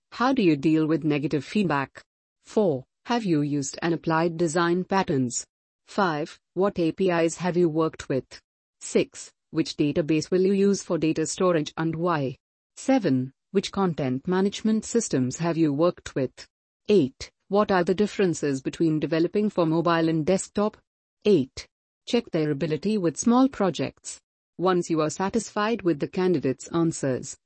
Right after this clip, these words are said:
give him a small task. It will give you an idea of how he approaches a project and executes it. Pay attention to how they communicate and meet deadlines.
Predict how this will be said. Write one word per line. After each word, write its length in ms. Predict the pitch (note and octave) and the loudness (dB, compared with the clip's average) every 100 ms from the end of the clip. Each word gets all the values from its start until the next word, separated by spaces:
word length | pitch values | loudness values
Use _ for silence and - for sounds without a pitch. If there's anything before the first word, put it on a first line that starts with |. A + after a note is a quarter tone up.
| - | -4
give 180 | F#3+ F3+ | 2 2
him 180 | E3+ E3 | 2 -2
a 60 | |
small 340 | - F3 E3 E3 | -2 0 0 0
task. 560 | F#3 C#3+ A#2+ - - - _ _ _ | -2 -2 -4 -10 -20 -20 _ _ _
It 160 | A3+ - | -4 -2
will 140 | E3+ | -2
give 220 | D3 G#3+ G#3 | 2 2 4
you 240 | F3+ C#3 | 4 4
an 140 | E3 | 0
idea 400 | D#3+ C#3 D3 C#3 | 0 -2 0 0
of 200 | C3+ D#3 | -2 -4
how 240 | - F#3+ F3+ | -4 -2 -2
he 220 | G#3 G3 | 0 -2
approaches 600 | F3+ - D#3+ D#3 G3+ E3 | -2 -2 -2 0 -2 -2
a 60 | D3+ | -2
project 560 | - G3 D#3 C#3+ - D#3+ | -2 -2 -2 -4 -4 -4
and 180 | E3 - | -2 -2
executes 600 | E3 E3+ - D#3 C#3 - | -4 -4 -2 -2 -2 -10
it. 240 | - - _ _ _ - | -12 -18 _ _ _ 2
Pay 140 | F#3+ | 2
attention 540 | G#3+ G#3 F#3+ - F#3 F3 | 4 2 2 2 0 2
to 100 | F3 | 0
how 160 | E3 | 0
they 140 | C#3+ E3+ | 2 2
communicate 640 | A3+ G#3+ G3 F#3+ E3 D3 | 2 2 2 0 0 0
and 200 | E3+ D#3+ | 0 2
meet 200 | F3 F#3+ D#3+ | 2 0 0
deadlines. 800 | F#3+ F#3 E3 C#3 C3 B2+ - | 2 2 2 2 0 -2 -6